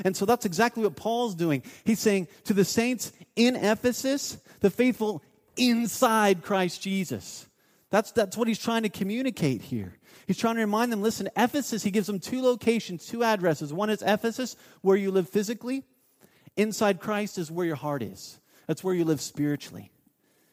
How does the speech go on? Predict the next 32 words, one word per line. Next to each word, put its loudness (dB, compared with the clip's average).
And 0
that 2
little 2
word 0
in, 2
when -4
he 0
says, -4
"In 0
Ephesus, -2
in -2
Christ -4
Jesus," -8
is -10
so -4
incredibly -2
strong -6
and -6
powerful. -4
It 0
speaks -4
of, 2
like, 2
location -2
of 0
a 0
sphere, 0
kind -2
of 0
like 4
a 0
goldfish. -4